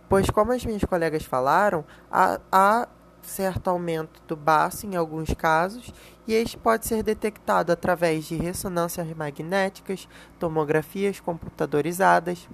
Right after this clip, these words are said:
ultrassons. Colocando em detalhe que os exames para diagnóstico inicial são feitos no sangue periférico. Porém,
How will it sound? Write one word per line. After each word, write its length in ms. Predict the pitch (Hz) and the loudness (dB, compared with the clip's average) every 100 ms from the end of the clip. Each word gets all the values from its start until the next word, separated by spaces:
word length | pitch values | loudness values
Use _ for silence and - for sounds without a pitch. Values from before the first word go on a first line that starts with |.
| - | -18
ultrassons. 800 | 156 170 175 - 175 165 165 - _ - - - - - - | -6 -2 -2 0 0 0 -2 -14 _ -20 -20 -20 -20 -20 -16
Colocando 460 | - 175 170 196 208 | -6 -4 -2 -2 -2
em 40 | |
detalhe 440 | 196 190 190 208 233 | -6 -4 -4 -4 -8
que 220 | - 127 - - | -12 -12 -14 -14
os 180 | 180 180 | -12 -10
exames 500 | 202 185 220 254 302 | -8 -4 -4 -4 -8
para 300 | - 196 185 | -4 -2 -2
diagnóstico 840 | 180 170 165 160 151 151 - - | -4 -4 -4 -4 -4 -6 -10 -12
inicial 680 | 170 160 156 - 151 160 190 | -10 -10 -12 -10 -4 0 0
são 200 | 175 175 | -2 -8
feitos 440 | 165 175 180 190 185 | -6 -6 -6 -10 -12
no 100 | 196 | -12
sangue 360 | - 196 202 | -8 -8 -8
periférico. 840 | 214 208 208 240 - 214 202 - - - - - - - - - - | -8 -6 -4 -6 0 2 2 -2 -16 -20 -20 -20 -20 -20 -20 -20 -4
Porém, 440 | - 294 220 190 | 4 6 6 0